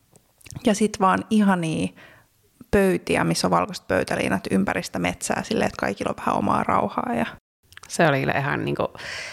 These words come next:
Speaker 2: ei sitä voi jotenkin, ei, ei osannut hahmottaa, että miten upea se olisi kokemuksena ja elämyksenä, kun ennen kuin sit sinne meni ja näki sen.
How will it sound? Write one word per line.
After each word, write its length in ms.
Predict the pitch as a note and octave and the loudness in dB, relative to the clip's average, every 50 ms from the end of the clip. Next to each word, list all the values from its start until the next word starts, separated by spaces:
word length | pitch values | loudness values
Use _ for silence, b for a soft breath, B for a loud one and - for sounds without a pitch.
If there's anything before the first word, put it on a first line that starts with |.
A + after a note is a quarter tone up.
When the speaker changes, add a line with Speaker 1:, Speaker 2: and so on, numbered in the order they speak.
| B B B B B _ _ _ _ - | B B B B B _ _ _ _ 0
Speaker 2:
ei 160 | - G#3+ G#3 A3+ | 2 4 4 6
sitä 140 | A3 B3 A3+ | 4 4 4
voi 240 | G3+ F#3+ F#3 - - - | 4 4 2 0 0 0
jotenkin, 360 | G#3 G3+ G#3 G#3 F3+ F#3+ - | 2 4 4 4 4 4 4
ei, 260 | F3 F3 F3+ F3+ F3+ | 4 4 6 6 6
ei 100 | F3 F#3 - | 6 4 4
osannut 320 | - - G#3 F#3 E3 - | 2 2 4 4 4 4
hahmottaa, 540 | G3 F#3 E3+ E3 D#3+ D#3 - _ - - - - | 4 2 2 0 -4 -6 -6 _ -4 -4 -4 -4
että 140 | - D#3 - | -4 -2 0
miten 280 | E3 D#3+ D#3+ E3+ E3 - | 2 2 4 4 4 4
upea 340 | F3+ E3+ D#3+ - E3 D3 D#3+ | 4 2 2 2 0 0 0
se 120 | - - | -2 -2
olisi 180 | - - D#3+ - | -2 -2 -2 -2
kokemuksena 600 | - E3+ D#3+ - D#3+ D3+ C#3+ - - - - - | 0 0 0 2 2 2 0 0 0 0 0 2
ja 80 | - - | 2 2
elämyksenä, 580 | E3 - - - - D#3 - - - - D#3 - - | 0 0 0 0 -2 -4 -4 -4 -2 -2 -2 0 0
kun 260 | - D#3+ D#3+ D#3 - - | 2 2 2 2 2 0
ennen 200 | E3 D#3 D#3 D3+ | 2 2 2 2
kuin 100 | D3+ C#3+ | 0 -2
sit 80 | - | -4
sinne 160 | - F3 E3 D3+ | -2 -2 0 2
meni 260 | D#3 D#3 D3+ D3 - | 2 2 2 2 0
ja 60 | - | -2
näki 260 | - D#3+ D#3 - - D#3+ | -4 -4 -4 -2 -2 -2
sen. 180 | - - E3 | -2 -2 -4